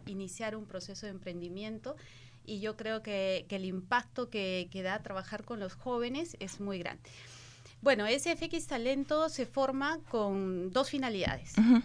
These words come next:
Speaker 1: La primera de ellas es para trabajar con que la gente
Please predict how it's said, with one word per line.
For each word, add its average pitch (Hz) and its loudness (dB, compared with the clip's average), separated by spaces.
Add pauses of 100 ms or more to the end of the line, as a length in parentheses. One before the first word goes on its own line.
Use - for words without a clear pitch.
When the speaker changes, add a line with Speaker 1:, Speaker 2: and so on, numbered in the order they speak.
(140)
Speaker 1:
La 233 -2
primera 320 2
de 302 0
ellas 311 -2
es 269 0
para 208 0
trabajar 202 -4
con 247 -2
que 214 -4
la 185 -4
gente 294 -2